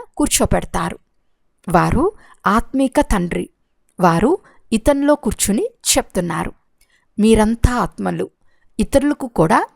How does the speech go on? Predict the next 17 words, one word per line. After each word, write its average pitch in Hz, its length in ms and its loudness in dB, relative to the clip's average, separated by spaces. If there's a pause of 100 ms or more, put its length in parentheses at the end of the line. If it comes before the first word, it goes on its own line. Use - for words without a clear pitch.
ఇదే 202 220 2
అర్థం 208 360 0
చేయిస్తూ 180 580 -2
ఉండండి. 175 500 -4 (880)
తండ్రి 180 300 2
అంటున్నారు, 170 760 -2 (300)
"మన్మనాభవ, 214 920 2 (720)
మన్మనాభవ" 220 1000 4 (300)
అని 196 160 0
అంటూనే 175 680 0 (260)
స్మృతి 277 380 0
వచ్చేస్తుంది. 180 800 -4 (760)
ఈ 247 80 4
పాత 214 420 2
ప్రపంచ 202 560 0
వినాశనం 180 640 -2
కూడా 220 380 0